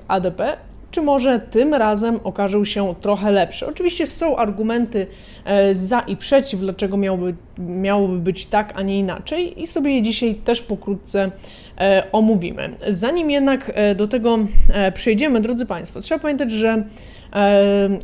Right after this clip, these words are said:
rezerwa federalna, tak może słowem wstępu powiem, e, za taki punkt honoru obrała sobie,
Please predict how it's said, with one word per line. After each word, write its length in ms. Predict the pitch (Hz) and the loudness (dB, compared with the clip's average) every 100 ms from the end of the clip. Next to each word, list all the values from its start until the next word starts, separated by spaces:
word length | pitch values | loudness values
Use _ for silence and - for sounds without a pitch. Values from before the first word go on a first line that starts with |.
| - | -6
rezerwa 460 | 185 185 220 262 262 | -4 0 2 2 0
federalna, 580 | 208 196 202 233 220 | 0 2 4 4 0
tak 140 | 185 180 | -2 -4
może 220 | 190 180 | -4 -4
słowem 360 | - 185 185 180 | -4 -4 -4 -6
wstępu 400 | - 214 233 180 | -4 -4 -4 -6
powiem, 440 | 175 165 190 233 - - - - - - - - | -6 -4 -4 -4 -8 -20 -20 -20 -20 -20 -20 -8
e, 280 | - 202 196 | 0 2 4
za 320 | 190 196 190 190 - - | 2 2 2 0 2 2
taki 320 | 185 196 185 175 | 2 -4 -8 -6
punkt 240 | 196 196 | -6 -6
honoru 480 | - 233 262 294 269 | -4 0 4 4 4
obrała 460 | - 202 220 254 226 | 2 0 0 0 -2
sobie, 460 | - 202 190 190 | -2 -4 -4 -4